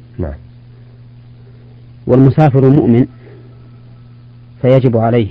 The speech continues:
Speaker 2: حضور الجمعة وحضور الجماعة ما دام في بلد تقام فيه الجمعة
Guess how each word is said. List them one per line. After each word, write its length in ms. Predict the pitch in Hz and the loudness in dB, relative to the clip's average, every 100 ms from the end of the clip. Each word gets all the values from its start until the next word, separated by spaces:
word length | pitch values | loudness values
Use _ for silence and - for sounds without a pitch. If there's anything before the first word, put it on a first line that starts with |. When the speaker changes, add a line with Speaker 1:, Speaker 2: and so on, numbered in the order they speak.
| - - - | -10 -18 -6
Speaker 2:
حضور 380 | 127 135 117 107 | -2 0 0 -2
الجمعة 480 | 113 139 143 151 - - - - - - - | 0 2 2 0 -4 -14 -20 -20 -20 -20 -10
وحضور 480 | 117 127 123 135 123 | -8 -4 -2 0 0
الجماعة 520 | 117 113 127 131 147 - - - - - - - | -2 -2 0 0 -4 -8 -20 -20 -20 -20 -20 -4
ما 200 | 123 123 | -2 0
دام 300 | 123 120 113 | 0 -2 -2
في 180 | 104 113 | -4 -4
بلد 400 | 123 143 160 170 | -2 -2 -2 -4
تقام 380 | 123 - 123 120 | -6 -4 -2 -2
فيه 220 | 110 110 | -2 -6
الجمعة 480 | 104 113 113 107 | -6 -6 -6 -6